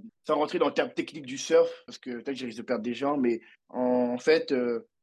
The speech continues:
c'est en allant vers le large, tout en étant simple, hein, euh, il y a ce qu'on appelle la barre, c'est, euh, en gros là où cassent les vagues. Et, euh, en surf,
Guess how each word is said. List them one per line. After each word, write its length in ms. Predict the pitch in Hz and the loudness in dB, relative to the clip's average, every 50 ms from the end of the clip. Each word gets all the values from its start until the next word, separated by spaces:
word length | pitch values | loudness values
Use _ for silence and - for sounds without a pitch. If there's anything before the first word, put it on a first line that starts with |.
| _ _ | _ _
c'est 120 | - 139 139 | 0 0 0
en 180 | - 139 135 143 | 0 0 2 2
allant 220 | 147 160 170 175 | 4 4 2 2
vers 180 | - 160 143 143 | 2 0 -2 -2
le 140 | 131 131 | -2 -4
large, 460 | 131 127 131 135 156 175 - - - - | -4 -2 0 0 0 -2 -6 -12 -18 -20
tout 140 | - - - | -20 -12 -10
en 40 | 135 | -8
étant 200 | 131 - 127 123 | -6 -6 -6 -6
simple, 340 | - - 147 156 - 139 131 | -2 -2 -2 -2 -2 -4 -8
hein, 80 | 135 135 - _ _ _ _ - 113 | -8 -10 -14 _ _ _ _ -4 -2
euh, 300 | 123 123 117 113 107 101 90 85 - - | 0 0 0 -2 -4 -4 -8 -10 -12 -12
il 120 | - - 117 | -12 -4 0
y 80 | 127 | 4
a 280 | 127 123 120 120 117 117 | 4 6 6 6 4 2
ce 80 | - - | 2 2
qu'on 80 | 143 | 0
appelle 280 | 139 127 - 151 143 131 | 0 4 4 4 4 6
la 120 | 127 120 | 4 2
barre, 420 | 117 117 135 143 160 160 - _ _ _ _ | 2 4 4 4 2 2 -4 _ _ _ _
c'est, 180 | 131 135 139 135 | -10 -6 -4 -4
euh, 220 | 123 120 117 107 | -2 -4 -4 -6
en 80 | 117 123 | -8 -8
gros 180 | 113 123 151 | -8 -6 -4
là 160 | 147 143 143 | -2 0 0
où 100 | 131 127 | 0 -2
cassent 280 | - - 147 143 - - | -4 -4 -4 -4 -4 -4
les 100 | 135 127 | -6 -6
vagues. 320 | 120 123 131 - - 104 _ _ _ _ - | -2 -2 -4 -4 -6 -12 _ _ _ _ -2
Et, 200 | 135 151 160 160 | 2 4 4 4
euh, 80 | 143 | 4
en 120 | 127 127 135 | 2 0 -4
surf, 240 | - - 170 170 | -2 -2 -2 -2